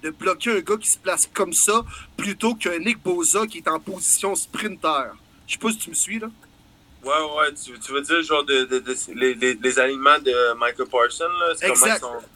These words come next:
Speaker 2: comment ils varient. Ben, c'est sûr que c'est plus tough à game plan,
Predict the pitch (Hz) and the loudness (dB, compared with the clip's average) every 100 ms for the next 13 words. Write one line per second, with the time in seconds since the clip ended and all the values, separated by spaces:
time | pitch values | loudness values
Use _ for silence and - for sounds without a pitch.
0 | _ - 127 139 120 117 120 151 170 - | _ 0 2 4 6 6 4 -4 -10 -18
1 | _ 131 - - 220 165 151 147 170 156 | _ -4 -2 -2 -2 -4 -6 2 2 4
2 | 139 131 131 113 139 | 0 0 -4 0 2